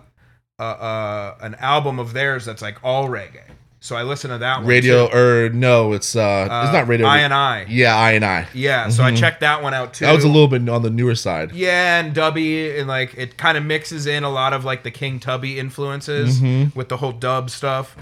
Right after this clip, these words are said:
Speaker 2: Yeah.
Speaker 1: So it was, uh, certainly something I thought was not going to be that,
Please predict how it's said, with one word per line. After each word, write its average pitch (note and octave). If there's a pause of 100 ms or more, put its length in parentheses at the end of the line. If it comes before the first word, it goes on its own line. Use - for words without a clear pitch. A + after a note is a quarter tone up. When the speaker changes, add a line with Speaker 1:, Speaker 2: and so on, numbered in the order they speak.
Speaker 2:
Yeah. G#2
Speaker 1:
So C#3
it C3
was, C3
uh, A#2+ (160)
certainly F#3+
something D3+
I B2
thought B2+
was A#2+
not B2
going A#2+
to A2
be A2+
that, A#2